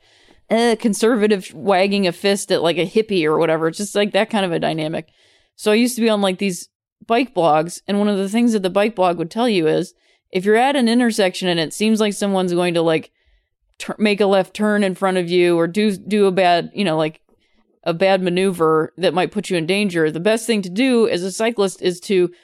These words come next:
try to make eye contact with them. Because if they make eye contact with you, then they have to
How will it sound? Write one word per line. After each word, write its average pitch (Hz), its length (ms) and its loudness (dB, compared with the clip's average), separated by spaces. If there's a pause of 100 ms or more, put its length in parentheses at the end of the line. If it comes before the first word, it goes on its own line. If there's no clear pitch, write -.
(140)
try 190 200 0
to 208 80 2
make 208 260 -2
eye 190 160 0
contact 170 540 -4
with 147 140 -8
them. 139 260 -8 (720)
Because 175 640 0 (160)
if 185 100 -4
they 196 140 2
make 202 220 0
eye 202 180 0
contact 196 420 0
with 175 160 0
you, 180 160 0
then 170 160 -2
they 165 300 -2
have 185 280 -2
to 180 320 0